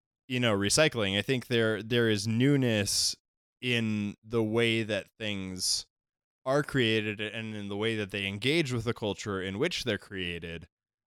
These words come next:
And I think that's where, where the sense of originality really comes from. But at the end of the day, like, it was influenced by something. And I think to, to discredit that is, is the height of hubris.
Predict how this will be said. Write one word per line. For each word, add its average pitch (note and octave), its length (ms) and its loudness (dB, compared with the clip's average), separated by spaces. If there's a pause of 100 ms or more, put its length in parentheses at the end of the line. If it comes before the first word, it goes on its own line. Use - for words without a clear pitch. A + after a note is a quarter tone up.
(180)
And B2 120 -4
I A#2 120 2
think G#2 340 -6
that's A2 400 0
where, F#2+ 760 -2 (120)
where A2 480 -2
the G2+ 140 -6
sense A2+ 320 -4
of G#2 100 -8
originality G2 720 -4
really E2 260 -8
comes D#3 360 -4
from. E2+ 480 -4 (360)
But B2 180 0
at A#2 140 0
the A#2+ 140 -2
end G2+ 120 -4
of F2+ 80 -10
the G2+ 60 -6
day, A2+ 640 2
like, A2 200 -4
it A#2+ 40 2
was A2 140 0
influenced G#2 380 -2
by F2 80 -6
something. G#2 380 -2 (100)
And A2 160 -4
I G#2+ 60 2
think G#2 280 -4
to, G#2 200 -4
to - 180 -10
discredit G#2+ 500 0
that F#2+ 260 -2
is, G2 340 -2
is G2 240 -6
the F2 100 -8
height G#2+ 180 -2
of E2+ 100 -10
hubris. F2 540 -2